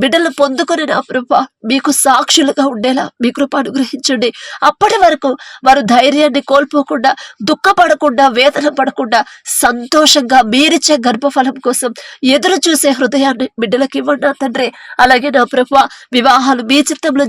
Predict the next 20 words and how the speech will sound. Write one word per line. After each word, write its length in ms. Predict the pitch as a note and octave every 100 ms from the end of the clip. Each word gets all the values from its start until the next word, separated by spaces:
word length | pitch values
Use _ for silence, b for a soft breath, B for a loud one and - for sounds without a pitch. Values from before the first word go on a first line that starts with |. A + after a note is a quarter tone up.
| B3+
జరగాలని 500 | C#4+ C#4+ C#4 C4+ B3 C4
ఎవరైతే 380 | E4 F4 E4+ D4+
నా 60 | D4 D#4
తండ్రి 240 | B3 B3+ F#3
ఆశపడుతున్నారో, 760 | C4+ D4 C#4+ C4+ C#4+ C#4 C4 C4+ B B A#3+
ఆశ 120 | B3+ C4+ C4
కలిగించింది 580 | B3+ B3+ A#3 - A#3 C#4 C4
మీరే, 200 | C4 C4+ B B C4+
ఆశపడి 420 | D4+ E4+ E4 D#4 D4
ప్రాణాన్ని 420 | C#4 D4 D4+ C4+ -
తృప్తిపరిచేది 760 | - D#4+ E4 E4 - E4+ E4+ D4+
మీరే 200 | D4+ D4 C4
నా 60 | C4+ -
తండ్రి. 260 | A#3 C#4+ C#4+ B B C4
మరి 160 | C#4+ C#4 B B B3+
భర్తకు 320 | C4+ C#4+ D4 D4 C4+
లోబడే 320 | D4+ D#4+ D#4 B3+
మనసు 220 | C#4 D#4 C#4+
గల 120 | C4+ A3+
భార్యని, 380 | C4+ C4+ C4+ A#3